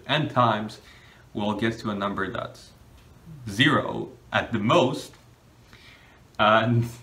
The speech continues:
or actually n plus one steps, we'll get to a number that's minus one at the most. It's a contradiction. We could never get that because every move takes us from a positive integer to a positive one. So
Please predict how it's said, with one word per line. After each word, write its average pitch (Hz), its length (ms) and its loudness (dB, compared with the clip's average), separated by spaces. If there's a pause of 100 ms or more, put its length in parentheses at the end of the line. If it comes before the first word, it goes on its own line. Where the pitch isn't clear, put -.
(760)
or 90 260 -4
actually 95 300 -6
n 98 100 -6
plus - 240 -12
one 127 200 6
steps, 120 280 0
we'll 101 80 -4
get 92 120 -4
to - 60 -14
a 95 40 -6
number 92 220 -2
that's 85 160 -6
minus 90 300 -4
one 107 140 -2
at 95 120 -6
the 92 60 -8
most. 113 300 -4
It's 185 160 0
a 208 60 6
contradiction. 202 600 2
We 117 120 -2
could 135 120 -2
never 143 240 0
get 175 300 0
that 117 160 4
because 117 300 0
every 117 260 2
move 113 320 0
takes 101 240 -6
us - 80 -14
from 92 220 -4
a 92 80 -8
positive 135 500 2
integer 113 380 -2
to 180 120 -10
a 170 40 -8
positive 180 540 0
one. - 220 -14
So - 300 -8